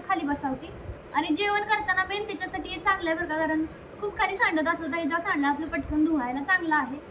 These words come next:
आणि मेन तर मी हे देवासाठी घेतलेले आहेत. एक झालं देवासाठी, एकच यूज करायचं, कारण एक जणच कोणतरी पूजा करत असतं, त्यामुळं एक देवासाठी होईल. हे बघा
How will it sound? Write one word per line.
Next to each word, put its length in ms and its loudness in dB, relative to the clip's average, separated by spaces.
आणि 160 4
मेन 220 2
तर 140 0
मी 160 0
हे 100 0
देवासाठी 580 -2
घेतलेले 380 -2
आहेत. 220 -6
एक 240 -4
झालं 240 2
देवासाठी, 460 0
एकच 280 -6
यूज 180 -8
करायचं, 240 0
कारण 220 -2
एक 100 -2
जणच 320 -2
कोणतरी 280 -2
पूजा 280 0
करत 260 0
असतं, 220 -2
त्यामुळं 280 2
एक 180 0
देवासाठी 480 0
होईल. 300 -2
हे 60 -10
बघा 280 4